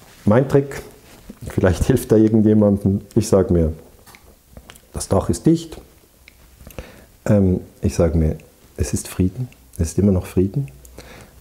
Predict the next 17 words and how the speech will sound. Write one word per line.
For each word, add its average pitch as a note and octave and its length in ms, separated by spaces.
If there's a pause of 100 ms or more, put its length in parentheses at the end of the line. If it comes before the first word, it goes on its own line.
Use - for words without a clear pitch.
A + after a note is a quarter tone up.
Ähm, F#2 300 (420)
ich - 120
sag - 160
mir, E2 220
ich - 140
kann F2 220
atmen, A#2+ 720 (100)
ich - 160
habe F2+ 160
ein, D#2 340
ein, D#2+ 440
ein F#2+ 140
soziales F2 640
Netzwerk. G#2 640 (840)
Und G2 300 (840)
das - 180
sind, A2 340